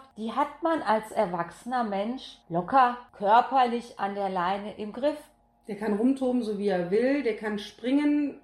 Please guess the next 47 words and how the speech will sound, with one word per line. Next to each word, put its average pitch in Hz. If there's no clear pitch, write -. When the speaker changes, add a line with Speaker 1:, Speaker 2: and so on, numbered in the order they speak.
Speaker 2:
bellen, 285
knurren, 277
alles 233
machen. 226
Du 233
hältst 233
den 254
halt 240
im 233
Zweifelsfall, 233
wenn 220
nicht 240
mit 226
zwei 208
Fingern, 247
dann 214
zumindest 240
mit 214
einer 226
Hand 233
ganz 208
entspannt. 202
Während 208
so 208
ein 196
Anton 240
oder 208
auch 180
ein 208
Tayo 214
da 196
wirklich 233
richtig -
Kraft -
aufwendet 254
und 220
auch 196
versucht, 220
wirklich 226
einen 208
großen, 233
starken, 214
kräftigen 240
Menschen, 233
so 196
wie 196
mich, 247